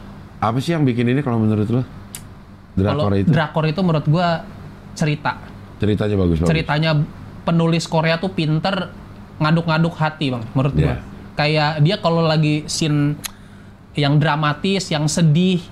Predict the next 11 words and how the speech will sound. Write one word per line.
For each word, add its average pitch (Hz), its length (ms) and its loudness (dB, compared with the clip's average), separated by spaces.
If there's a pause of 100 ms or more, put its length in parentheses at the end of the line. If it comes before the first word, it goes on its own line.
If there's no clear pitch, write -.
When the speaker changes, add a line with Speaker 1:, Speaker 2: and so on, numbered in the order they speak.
(140)
Speaker 2:
itu 175 240 2
mereka 220 400 0 (480)
pinter 196 400 0
banget 202 320 0
ngedelivernya 185 640 2
menurut 160 320 2
gua. 143 240 2 (1600)
Iya, 131 220 0
jangan 127 100 2
dibandingin 123 320 2
sama 127 140 2